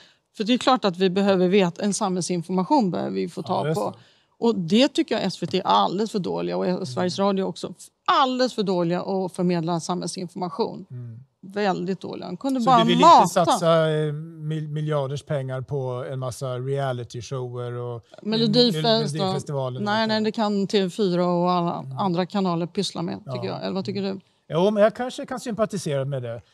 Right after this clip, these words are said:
Speaker 2: Jag tycker att, eh, många är för kritiska mot public service i, som system. Eh, alltså, jag tycker ändå att det är en bra idé att man kan ha ett public service som då försöker så gott det går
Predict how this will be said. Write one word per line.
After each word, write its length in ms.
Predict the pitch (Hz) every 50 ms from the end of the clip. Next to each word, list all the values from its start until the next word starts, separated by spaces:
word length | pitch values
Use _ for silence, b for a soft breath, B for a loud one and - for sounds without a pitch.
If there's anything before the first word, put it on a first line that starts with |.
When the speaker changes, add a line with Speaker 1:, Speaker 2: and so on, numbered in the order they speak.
| _ _ _
Speaker 2:
Jag 180 | - 190 220 214
tycker 320 | 254 220 - - 190 175
att, 300 | 196 196 160 - _ -
eh, 60 | 175 165 165 160 170 -
många 560 | - 175 190 196 180 160 160 180 196 208 214 202 175 165 165 - - _ _ _ _ _ _ _ _ -
är 300 | 202 180 175 - - -
för 180 | - - 180 175
kritiska 640 | - - 185 220 233 226 - - 165 - - 151
mot 200 | 139 143 139 -
public 300 | - 147 139 135 135 127
service 520 | - 147 127 120 117 123 110 - - - - _ _ _ _ _ _ _ _ _ -
i, 220 | 170 151 147 143
som 280 | 131 - - 151 147 135
system. 720 | - 156 143 - - 233 226 208 - 95 107 117 120 113 - _ _ _ _ _ _ _ _ - -
Eh, 380 | 151 147 147 147 143 160 -
alltså, 180 | 170 - - 175
jag 180 | 170 202 196
tycker 240 | - - 190 - 185
ändå 240 | 180 175 160 139 139
att 100 | 135 -
det 60 | -
är 40 | 151
en 100 | 151 143
bra 300 | 131 143 131 127 131 131
idé 400 | 143 135 131 190 208 147 98 98 - 107 _ _ _ _ _ _ -
att 120 | - 131
man 140 | - 160 139
kan 140 | - 151 147
ha 140 | 156 180 190
ett 80 | 180
public 300 | - 180 165 151 165 143
service 360 | - - 147 127 127 131 123
som 240 | - 156 139 135 131
då 220 | 127 139 139 131 107 b b b b _ _
försöker 720 | - 180 156 - - - 165 160 165 156 123 - - 135 123
så 200 | - - 147 143
gott 240 | 135 131 123 - -
det 80 | 135
går 340 | 131 143 147 143 131 113